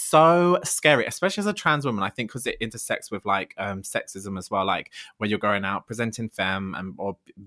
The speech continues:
whatever, pre-, presenting as a woman or a girl, um, then you're hit with the sexism. So it's very sca-, it's, like, a doubly scary thing almost. Um, and I just, yeah, I wish I had a big sister figure to help me, not just with the kind of, like, um, small things like, oh, how to, like, I don't know,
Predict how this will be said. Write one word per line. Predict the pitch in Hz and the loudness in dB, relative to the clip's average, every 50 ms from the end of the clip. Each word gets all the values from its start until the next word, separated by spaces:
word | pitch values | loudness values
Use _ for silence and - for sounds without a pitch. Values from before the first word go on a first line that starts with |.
| 101 90 87 104 | -16 -16 -10 -6
whatever, | 110 104 104 - 104 101 101 92 - _ _ _ - _ - | -4 -4 -4 -2 -2 -4 -4 -4 -8 _ _ _ -20 _ -10
pre-, | 117 107 95 - 78 - _ _ _ _ _ _ _ | -8 -8 -8 -10 -14 -20 _ _ _ _ _ _ _
presenting | - 113 113 113 110 107 98 95 | -4 -2 -2 -2 -2 -4 -4 -4
as | 104 107 - | -4 -4 -4
a | |
woman | 92 95 107 107 95 90 95 104 107 - | -4 -4 -2 -2 -2 -2 -4 -6 -6 -4
or | 98 95 95 | -4 -4 -4
a | 92 | -2
girl, | 104 98 92 92 95 101 - - - - - - _ - | -4 -4 -4 -4 -6 -8 -12 -16 -20 -20 -20 -12 _ -2
um, | 113 110 107 107 107 - - | -2 0 0 -2 -4 -6 -10
then | 120 113 127 120 120 | -6 -2 0 0 2
you're | 117 110 110 - | 0 0 0 -2
hit | - 104 | -4 -2
with | 107 101 | -4 -4
the | 110 | -4
sexism. | - - 123 - - - - 95 104 104 104 98 | -2 -2 -2 -2 -4 -6 -8 -6 -4 -4 -4 -4
So | - 131 | -2 -2
it's | 120 117 113 | -2 -2 0
very | 117 131 131 131 | 2 2 2 2
sca-, | 120 - - - 120 - - | 2 -2 -2 -2 -2 -2 0
it's, | 127 123 - | -2 -2 -2
like, | 120 85 - - | -2 -2 -2 -4
a | 113 - - _ | -6 -8 -6 _
doubly | - 120 113 107 113 104 101 | 2 2 2 2 -2 -4 -4
scary | - - - 117 104 104 101 98 | -4 -2 -2 0 0 0 -2 -4
thing | - - 104 98 95 95 90 - | -4 -4 -4 -4 -4 -6 -6 -6
almost. | 101 101 98 95 98 104 - - - - | -4 -4 -2 -4 -4 -6 -8 -10 -8 -6
Um, | 98 101 98 92 92 92 90 92 _ _ - - - - - - - - - _ | -4 -4 -2 -2 -4 -4 -6 -8 _ _ -20 -20 -20 -20 -20 -20 -20 -20 0 _
and | 123 123 120 113 113 113 113 113 - _ _ _ _ _ | 4 6 6 4 2 0 -2 -2 -6 _ _ _ _ _
I | 123 127 127 | 4 4 4
just, | 131 127 - - | 2 0 -2 -2
yeah, | 117 110 123 117 | 0 2 4 4
I | 113 | 4
wish | 104 120 123 - | 2 0 2 2
I | 131 117 | 2 2
had | 135 127 | 2 0
a | 120 | -2
big | 131 131 127 | -2 -4 -4
sister | - - 160 - - - 120 | -2 -4 -4 -4 -4 -6 -6
figure | - - 104 107 107 | -4 -4 -4 -4 -6
to | - 110 | -6 -6
help | 101 110 131 135 135 123 | -2 0 0 0 2 0
me, | 107 104 | -2 -2
not | 113 131 127 - | -2 -2 -4 -6
just | - 180 - | -8 -4 -2
with | 147 120 - | -2 -2 -2
the | - 117 | -4 0
kind | - 127 113 107 | 0 0 2 2
of, | 104 98 95 | 0 0 2
like, | 107 104 95 85 - - | 2 2 2 0 -2 -2
um, | 101 101 95 95 95 | -2 -2 -2 -4 -6
small | - - - 131 127 123 | -6 -4 -2 -2 -2 -2
things | - - 101 98 92 | -2 -4 -4 -2 0
like, | 95 92 - | 0 0 2
oh, | - 151 147 135 | 4 4 4 4
how | 123 127 123 113 107 | 4 2 2 2 0
to, | - - 110 | -2 -4 -2
like, | 101 95 95 92 - | 0 0 0 0 -2
I | 101 | -4
don't | 101 101 95 | -6 -6 -6
know, | 92 90 90 | -8 -8 -8